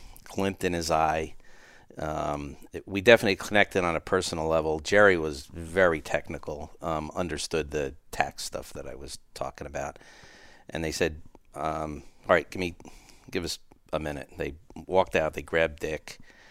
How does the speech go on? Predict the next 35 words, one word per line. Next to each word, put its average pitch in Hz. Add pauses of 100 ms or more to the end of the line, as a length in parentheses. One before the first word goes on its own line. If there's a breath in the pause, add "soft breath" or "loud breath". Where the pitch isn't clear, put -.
(220 soft breath)
and 95
I 92
could 90
tell 113
they 85
went 85
out 95
and -
told 90
Dick, 90
"Will 101
you 113
just -
hire 78
this 76
guy? 76
We're, 78
we're 82
done." 73
They 82
never 98
came 87
back, 78 (260)
never 92
saw 87
them 85
again. 76 (640 soft breath)
It -
took 110
Dick 104
another 98
month 90
to 87
get 82
hired, 73